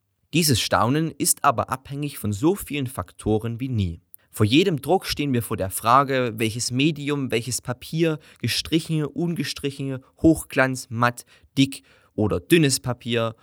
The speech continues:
und damit ist erst ein winziger Teil der Möglichkeiten im Druck gedeckt.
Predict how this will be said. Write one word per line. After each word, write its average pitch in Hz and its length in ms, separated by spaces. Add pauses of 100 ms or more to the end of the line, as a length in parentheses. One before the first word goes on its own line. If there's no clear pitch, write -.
(120)
und 104 200
damit 123 400
ist - 180
erst - 340
ein 101 320
winziger 160 460
Teil 113 320
der 90 100
Möglichkeiten 110 800
im 90 240
Druck 131 360 (240)
gedeckt. - 540